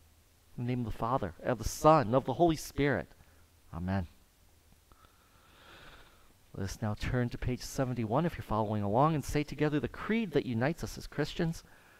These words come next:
"I believe in one God, the Father, the Almighty, maker of heaven and earth,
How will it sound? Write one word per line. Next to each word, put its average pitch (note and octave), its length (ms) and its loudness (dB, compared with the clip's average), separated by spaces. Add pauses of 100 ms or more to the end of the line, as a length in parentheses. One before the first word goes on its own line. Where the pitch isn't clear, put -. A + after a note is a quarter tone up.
(460)
"I E3+ 140 8
believe D3 580 4
in A2+ 160 4
one A2+ 200 2
God, C3 420 4
the D3 80 2
Father, G#3+ 420 6
the G#2 160 -2
Almighty, C#3 540 2 (160)
maker G3 360 6
of G#2+ 120 2
heaven G#2 260 -4
and G2 100 0
earth, A#2+ 280 0